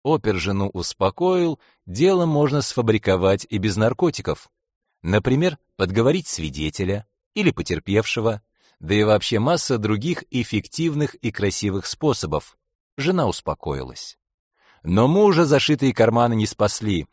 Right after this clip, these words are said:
доказательств на него хватало с горкой — поэтому отправился знаток на нары даже без носового платочка.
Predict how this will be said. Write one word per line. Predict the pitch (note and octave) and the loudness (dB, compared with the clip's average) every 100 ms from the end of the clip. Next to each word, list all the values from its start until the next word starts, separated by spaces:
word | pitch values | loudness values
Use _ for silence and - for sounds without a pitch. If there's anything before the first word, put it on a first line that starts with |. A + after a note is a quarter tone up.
| _ _ - | _ _ -6
доказательств | G2 A2 D3 C#3+ G3 F3 - - - | -2 2 2 4 2 0 -2 -6 -4
на | A#2 | 0
него | A#2 A#2 | 2 2
хватало | - G2+ G#2 G2 F#2+ | 2 2 2 2 0
с | F2 | 0
горкой — | D3+ D#3 - D#2 - _ _ _ - | 2 0 0 -4 -6 _ _ _ 0
поэтому | G#2+ G#2+ G2+ G2 | 2 4 2 2
отправился | G#2+ G2 - C3 F#3 F#3+ F3 E3 | 2 2 2 4 6 6 2 0
знаток | C3 D3+ D3+ E3+ D#3+ - | 2 0 2 2 0 0
на | G#2 G#2 | 0 2
нары | G#2 C3 D#3+ D#3 C#3 | 2 2 2 2 2
даже | A2 A2 G#2 | 4 4 2
без | F#2+ F2+ | 0 0
носового | G2 - F#2+ E2+ G#2 F#2+ | -2 0 0 2 0 0
платочка. | F#2 F2+ - F2 - - C2+ | 0 0 2 -2 -2 -8 -14